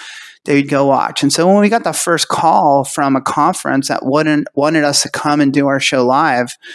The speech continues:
we said yes, and then our, got together and like, "How are we gonna do this? Like, we never even thought about this."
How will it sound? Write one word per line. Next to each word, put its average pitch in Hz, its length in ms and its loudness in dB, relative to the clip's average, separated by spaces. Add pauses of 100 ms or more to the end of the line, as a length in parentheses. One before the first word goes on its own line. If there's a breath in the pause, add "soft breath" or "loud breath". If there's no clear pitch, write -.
(320 loud breath)
we 156 120 2
said 156 300 0
yes, 139 420 2
and 135 120 4
then 131 300 2 (140)
our, 123 160 -4 (640)
got 147 220 0
together 147 180 0
and 135 80 0
like, 127 80 -2
"How 156 160 0
are 185 60 0
we 196 80 2
gonna 135 180 0
do 151 220 0
this? 131 320 0
Like, 131 260 -2
we 151 140 2
never 170 180 2
even 139 180 2
thought 143 300 0
about 120 260 -2
this." - 360 -4